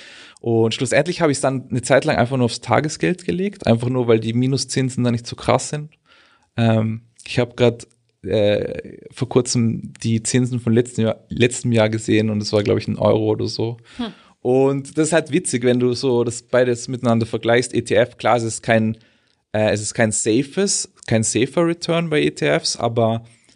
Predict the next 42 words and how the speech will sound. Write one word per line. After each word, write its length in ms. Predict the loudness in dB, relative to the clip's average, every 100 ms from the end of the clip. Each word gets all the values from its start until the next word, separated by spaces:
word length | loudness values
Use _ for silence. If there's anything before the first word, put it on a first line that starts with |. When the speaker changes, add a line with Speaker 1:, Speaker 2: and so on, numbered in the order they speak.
| -20 _ _ 0
Speaker 1:
tendenziell 640 | 2 2 0 0 2 0
mehr 380 | -2 2 2 2
als 240 | -2 -2
ein 220 | -2 0
Euro 260 | 0 0 -2
pro 180 | -2 0
Jahr. 320 | 2 2 0 -2
<laughs> 100 | 0
Speaker 2:
Und 200 | 2 2
seit 240 | 0 -2
wann 160 | -2 -2
legst 240 | -4 -6 -6
du 40 |
jetzt 360 | -4 -4 -6 -6
an? 340 | -6 -6 -8 -12 -4
Speaker 1:
Ähm, 800 | 0 2 2 0 0 2 0 -2 -12 _ _ -8
also 240 | -4 0 0
ich 160 | 2
hab 280 | 2 0 -2
ungefähr 560 | 0 2 2 0 -2 0
ein 160 | -2
halbes 380 | 2 2 2 -2
Jahr, 260 | 0 2 2
bevor 280 | 0 2 2
ich 80 |
hier 180 | 2 -2
zu 180 | 0 -4
Finanzfluss 680 | -2 2 2 0 -4 -6 -6
gekommen 400 | -8 -4 -2 0
bin, 160 | 0 0
hab 100 | -2
ich 160 | -2
angefangen. 720 | -2 -2 -2 -2 -2 -2 -8 -16 _ _ _ _ -4
Ähm, 440 | 0 2 2 2
und 240 | 0 0 2
eigentlich 340 | 2 2 -2
nur, 320 | -2 0 0
weil 460 | 2 2 2 0 -2
ein 140 | -4 0
Bekannter 460 | 0 2 0 0
von 240 | -4 -4 -4
mir, 360 | 0 0 0